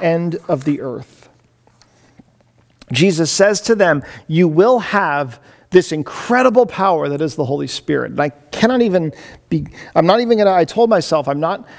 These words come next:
I, this is, probably sounds weird, but I told myself, "I'm not, I'm not gonna talk that much about the Holy Spirit because,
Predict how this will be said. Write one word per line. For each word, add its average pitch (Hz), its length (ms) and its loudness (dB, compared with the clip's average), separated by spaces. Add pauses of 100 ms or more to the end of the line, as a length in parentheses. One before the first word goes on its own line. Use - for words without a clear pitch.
(140)
I, 160 200 0
this 156 180 -6
is, 151 100 -6 (180)
probably 180 260 2
sounds 180 240 0
weird, 160 260 2
but 139 100 -2
I 147 60 4
told 185 220 -2
myself, 156 340 0
"I'm 143 320 -2
not, 156 100 4
I'm 165 120 0
not 190 180 0
gonna 262 140 2
talk 226 240 -2
that 214 120 2
much 202 140 -4
about 196 120 -4
the 180 60 0
Holy 175 180 -2
Spirit 180 360 0
because, 151 300 0